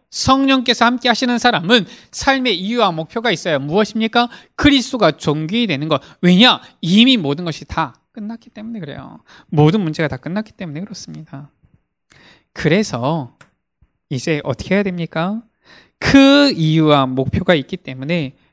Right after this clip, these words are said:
빌립보서 이 장 오 절 뭐라고 말씀합니까? "이제 그리스도의 마음을 품으라." 이제 이 세상의 마음이 아닙니다.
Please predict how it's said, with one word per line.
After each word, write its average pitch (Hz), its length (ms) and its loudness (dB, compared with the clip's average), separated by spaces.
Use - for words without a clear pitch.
빌립보서 135 540 -8
이 127 100 -8
장 135 220 -10
오 123 60 -12
절 190 300 -8
뭐라고 127 220 -10
말씀합니까? 165 760 -12
"이제 165 340 -8
그리스도의 165 1040 -8
마음을 135 480 -10
품으라." 151 640 -16
이제 160 220 -2
이 185 140 -2
세상의 226 480 -2
마음이 151 360 -6
아닙니다. 156 680 -12